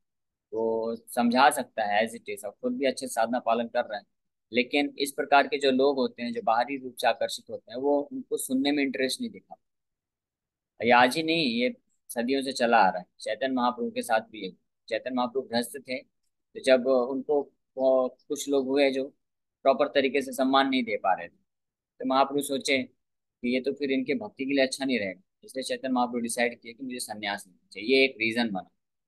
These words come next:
संन्यास लेने का श्री चैतन्य महाप्रभु का, प्रचार के उद्देश्य से। ये external reason, हालांकि internal reason तो और कुछ नहीं, लेकिन एक ये reason बना external reason कि संन्यास लेंगे और संन्यास में जब सन्यासी base में देखेंगे तो लोग महाप्रभु को आके प्रणाम करेंगे,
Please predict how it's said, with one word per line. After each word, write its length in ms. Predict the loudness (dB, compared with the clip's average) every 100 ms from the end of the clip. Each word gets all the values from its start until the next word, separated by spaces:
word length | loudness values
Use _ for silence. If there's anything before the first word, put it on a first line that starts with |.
| _ _
संन्यास 380 | -6 0 0 -2
लेने 200 | -6 -6
का 100 | -6
श्री 160 | -10
चैतन्य 300 | -12 -14 -14
महाप्रभु 340 | -10 -10 -10 -18
का, 140 | -20 -20 _ _ _ -20 _ _ _ -10
प्रचार 360 | 2 6 6
के 120 | 4
उद्देश्य 440 | -4 -4 -6 -6 -12
से। 140 | -20 _ _ _ _ _ _ _ -4
ये 160 | 0 0
external 440 | 0 0 2 2
reason, 340 | 2 0 -6 -8 -8
हालांकि 240 | -6 -6
internal 360 | -8 -8 -8 -8
reason 320 | -8 -12 _
तो 260 | -16 -16 _ -10
और 120 | -8
कुछ 320 | -8 -14 -16
नहीं, 80 | _ _ _ _ _
लेकिन 200 | -2 2
एक 140 | 2 4
ये 120 | 4
reason 320 | 4 4 2
बना 180 | 0 -4
external 400 | -6 -12 -12 -10
reason 260 | -10 -12 _ -16
कि 60 |
संन्यास 500 | -8 0 4 4 4
लेंगे 380 | 2 0 0 -4 -10 _ _ _
और 80 | -2
संन्यास 480 | 0 2 4 4 0
में 100 | -2
जब 140 | -2
सन्यासी 440 | 0 2 2 0 0
base 200 | 0 0
में 100 | -2
देखेंगे 340 | -2 0 -4
तो 100 | -4
लोग 220 | 2 2 2
महाप्रभु 320 | 0 -2 -2
को 80 | -2
आके 160 | -2
प्रणाम 320 | -2 2 2
करेंगे, 400 | 0 -8 -12 _